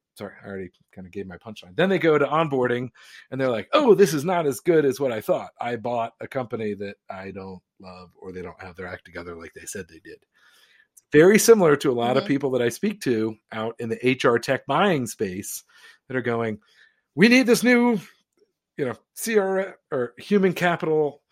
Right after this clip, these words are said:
Speaker 1: management or H R I S system." And they're like, "This thing is so cool." And then they get to implementation. They're like, "Oh my God, this is so hard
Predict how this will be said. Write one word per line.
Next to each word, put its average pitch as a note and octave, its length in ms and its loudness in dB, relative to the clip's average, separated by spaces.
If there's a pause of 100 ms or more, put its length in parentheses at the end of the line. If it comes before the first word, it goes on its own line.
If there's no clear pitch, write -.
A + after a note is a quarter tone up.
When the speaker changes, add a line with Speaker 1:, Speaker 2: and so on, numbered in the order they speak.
(220)
Speaker 1:
management A#2+ 520 0
or G2+ 120 -6
H D#3 200 2
R D3+ 140 2
I C#3 160 2
S B2+ 440 -4 (260)
system." A#2 640 -4 (240)
And A#2+ 120 -12
they're A2+ 120 -8
like, - 160 -10
"This B3 180 0
thing A3+ 200 2
is - 180 -2
so A3+ 260 2
cool." F#3+ 580 2 (280)
And C#3 80 -2
then D3+ 120 0
they D3+ 80 2
get E3 160 0
to E3 80 0
implementation. C#3 640 -2
They're A2+ 120 -4
like, F#2+ 340 -8 (380)
"Oh D#3 160 6
my G#2+ 140 -2
God, G2 260 -2 (460)
this - 160 -6
is B2+ 100 -2
so D3 400 10
hard A#3 500 -4